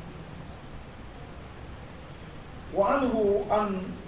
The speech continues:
وعنه قال: "نهى رسول الله صلى الله عليه وسلم عن بيعتين في بيعة." Likewise from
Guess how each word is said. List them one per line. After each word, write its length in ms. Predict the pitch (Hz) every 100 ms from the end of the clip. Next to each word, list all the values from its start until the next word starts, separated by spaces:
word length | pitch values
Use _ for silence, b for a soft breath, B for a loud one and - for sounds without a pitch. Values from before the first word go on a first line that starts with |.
| -
وعنه 460 | 185 208 240 233 202 202
قال: 340 | 214 240 240 - - - - - - - - - - - - - - 160
"نهى 320 | 180 202 170 165
رسول 300 | 160 180 165 160
الله 280 | 175 185 -
صلى 320 | - 165 165 160
الله 380 | 165 175 160 156
عليه 260 | 156 151 147
وسلم 480 | - 170 170 170 170 - - - - - - - - - -
عن 300 | 175 175 156
بيعتين 880 | 175 175 165 165 196 214 220 233 233 - - -
في 80 | 165
بيعة." 380 | 156 175 165 - - 131 123 - - - - - - - - -
Likewise 440 | 170 202 202 190 -
from 160 | 170